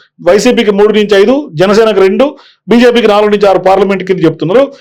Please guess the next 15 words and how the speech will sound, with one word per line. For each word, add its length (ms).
ఇక 100
పైనీర్ 480
పోల్ 480
స్ట్రాటజీస్ 380
ఇచ్చినటువంటి 400
లెక్క 200
ప్రకారం 260
టీడీపీ 360
కూటమికి 360
నూట 180
నలభై 320
నాలుగు, 340
వైఎస్ఆర్సీపీకి 600
ముప్పై 300
ఒకటి, 320